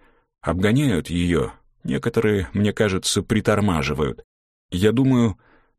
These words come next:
ей стоит взмахнуть рукой, любая машина остановится. Она уедет, и все. "А что все? Тебе на тренировку, придурок!" Она тормозит у светофора, оборачивается,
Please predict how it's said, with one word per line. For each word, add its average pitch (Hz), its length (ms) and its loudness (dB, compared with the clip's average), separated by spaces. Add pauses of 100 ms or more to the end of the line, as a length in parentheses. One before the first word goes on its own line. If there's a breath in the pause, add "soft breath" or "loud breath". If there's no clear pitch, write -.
ей 123 280 2
стоит 131 360 0
взмахнуть 113 640 0
рукой, 120 460 -2 (100)
любая 135 360 2
машина 135 480 0
остановится. 80 760 -2 (400 soft breath)
Она 127 240 0
уедет, 120 520 -2
и 95 340 -2
все. - 380 0 (1040)
"А 87 140 2
что 123 320 2
все? 98 480 0 (180)
Тебе 110 320 2
на 113 120 4
тренировку, 123 680 2
придурок!" 120 640 0 (1000)
Она 127 300 2
тормозит 110 560 2
у 98 60 0
светофора, 85 720 -2 (340)
оборачивается, 76 1040 -2